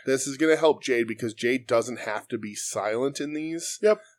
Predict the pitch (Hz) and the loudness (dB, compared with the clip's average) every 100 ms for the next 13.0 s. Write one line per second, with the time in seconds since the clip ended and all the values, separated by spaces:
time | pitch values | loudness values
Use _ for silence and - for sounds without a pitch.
0 | _ 113 113 127 117 120 113 117 120 131 | _ -12 -6 -4 -4 -6 0 0 2 0
1 | 120 117 117 117 113 - 120 117 113 113 | 2 4 2 0 -2 -2 0 2 2 2
2 | 101 - _ 107 - 95 101 110 101 110 | 0 -4 _ -4 0 -2 -2 -4 -4 -2
3 | 98 135 - 139 135 135 127 135 131 139 | 2 2 2 2 4 2 0 -2 -2 -2
4 | 135 - 120 98 113 120 113 107 117 107 | 0 6 6 6 2 2 -2 -4 0 0
5 | 113 - 117 110 110 113 - 113 110 101 | 0 -6 -2 -2 -2 -6 -4 -2 -2 -6
6 | _ - 104 117 - 135 123 - 123 120 | _ -10 -4 -2 2 4 4 2 -2 -2
7 | 117 117 120 113 113 110 110 110 104 - | -4 -6 -4 -2 0 0 0 -2 -2 -2
8 | - 147 147 _ _ _ _ 123 113 107 | 4 4 2 _ _ _ _ -2 0 2
9 | 101 110 110 107 104 104 98 - - 120 | 0 0 -2 -2 -2 -2 -4 -8 -14 -6
10 | 110 98 98 - 104 98 104 104 98 - | -4 -4 -4 -4 -2 -4 -10 -14 -14 -16
11 | - 104 98 - _ _ - 110 107 104 | -10 -10 -10 -16 _ _ -6 -4 -4 -8
12 | 101 _ - 104 - 113 - - _ 98 | -12 _ -6 -4 -4 -8 -12 -20 _ -10